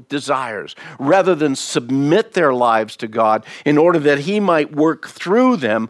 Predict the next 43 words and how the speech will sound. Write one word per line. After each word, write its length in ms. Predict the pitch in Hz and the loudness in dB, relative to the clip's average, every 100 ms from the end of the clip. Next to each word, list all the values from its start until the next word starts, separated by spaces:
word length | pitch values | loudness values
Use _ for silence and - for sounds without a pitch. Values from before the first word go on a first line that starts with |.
| - - | -10 -4
for 140 | 170 | 0
the 100 | 151 | 0
greatness 440 | 139 180 190 208 214 | 2 0 2 0 0
of 120 | 185 | -2
his 340 | 180 269 202 | 0 -2 -2
glory. 560 | - 156 127 104 92 _ _ | -4 0 0 -2 -10 _ _
You 140 | 143 | -6
really 280 | 170 240 254 | 0 2 2
don't 180 | 220 214 | 2 2
have 180 | 190 180 | 0 0
to 80 | 170 | 0
look 140 | 180 | 0
very 240 | 147 147 | 2 2
long. 260 | 143 160 143 | 2 2 2
You 80 | 160 | 0
don't 80 | 208 | -2
have 140 | 208 | 0
to 80 | 190 | 0
look 160 | 190 | 0
very 340 | 151 165 160 147 | -2 0 0 -2
hard. 540 | - 170 165 120 92 _ _ _ - | -8 -10 -6 -6 -8 _ _ _ -10
In 180 | 151 139 | -8 -4
the 100 | 135 | -6
fullness 500 | - 185 190 196 - | 0 2 4 2 -2
and 120 | 139 | -4
in 80 | 131 | -4
the 80 | 123 | -4
context 680 | - 165 180 180 175 151 | -6 -2 -2 -2 -6 -6
of 140 | 135 123 | -12 -12
God's 340 | 135 135 127 | -8 -8 -8
word, 400 | 120 120 104 90 _ _ _ _ _ - | -6 -4 -4 -10 _ _ _ _ _ -10
to 80 | |
find 440 | 131 - 170 180 180 | -8 -2 0 2 2
that 180 | 139 - | 0 0
what 260 | 139 - | -4 -2
most 640 | 127 123 156 202 214 - - | -4 0 2 4 2 -2 -8
of 380 | 170 165 160 - | -2 0 -2 -4
these 400 | 160 175 170 - _ | -6 -4 -8 -12 _
teachers 600 | - 185 170 - 110 104 - - | -12 -10 -8 -8 -8 -8 -12 -6
are 140 | 117 | -2
teaching 640 | 113 - 170 165 - 101 98 - - - | -2 -4 -10 -8 -8 -10 -12 -18 -16 -8
is 180 | 127 - | -8 -8
diametrically 1300 | - 160 190 233 143 127 180 - 165 - 127 113 | -6 -2 0 0 -2 -2 -2 -2 -8 -6 -4 -2